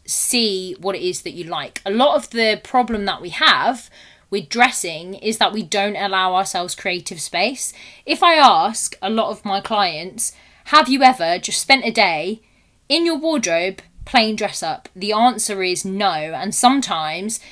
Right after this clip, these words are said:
you're met with kind of, <laughs> "That sounds ridiculous. That's a really silly waste of time." It's not a waste of time if you find fifty outfits in your wardrobe.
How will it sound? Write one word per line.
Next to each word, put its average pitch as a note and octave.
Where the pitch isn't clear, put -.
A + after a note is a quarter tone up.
you're G3
met G#3
with F#3+
kind F#3+
of, -
<laughs> -
"That G#3+
sounds G3+
ridiculous. D#3
That's G#3
a G3+
really G3+
silly G#3+
waste F#3+
of E3
time." F3+
It's A3
not C#4
a C4
waste B3
of A3+
time A3
if F#3+
you A3+
find F#3
fifty A#3
outfits F3
in G3
your F#3+
wardrobe. G3+